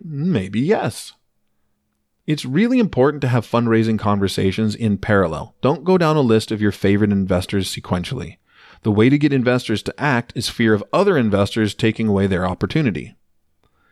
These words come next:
View fundraising as a necessary evil and something to get done as quickly as possible. Some founders fall in love with fundraising. This is always bad.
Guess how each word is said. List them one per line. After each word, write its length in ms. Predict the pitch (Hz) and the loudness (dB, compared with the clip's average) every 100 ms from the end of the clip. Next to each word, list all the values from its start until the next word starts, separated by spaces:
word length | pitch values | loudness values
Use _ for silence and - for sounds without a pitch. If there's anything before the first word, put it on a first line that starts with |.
| _ _ | _ _
View 220 | 135 220 269 | 0 2 2
fundraising 640 | - 180 170 175 175 175 | 2 0 4 4 4 2
as 160 | 120 110 | 0 0
a 60 | |
necessary 580 | 98 113 127 - 120 104 | 2 2 0 0 2 2
evil 340 | 117 117 107 | 2 2 2
and 220 | 101 113 110 | 2 2 0
something 500 | - 185 190 170 165 | 0 0 0 -2 0
to 80 | |
get 280 | 120 127 123 | 0 0 0
done 160 | 113 110 | 2 2
as 100 | 98 | 0
quickly 440 | - 185 202 175 | -2 -2 -2 -2
as 100 | 156 | -4
possible. 580 | - 107 95 82 76 - - - | -2 -2 -2 -4 -8 -12 -20 -20
Some 240 | - 233 285 | -4 0 2
founders 380 | 233 220 175 - | 2 4 2 0
fall 320 | - 151 147 | 0 2 4
in 100 | 127 | 4
love 160 | 123 | 2
with 140 | 113 - | 2 -2
fundraising. 640 | 101 92 80 78 - - _ | -2 -2 -4 -8 -10 -16 _
This 220 | - 165 | -2 -2
is 80 | 98 - | -2 -6
always 380 | 107 117 131 110 | 2 4 4 2
bad. 400 | 107 87 69 - | 0 -2 -6 -12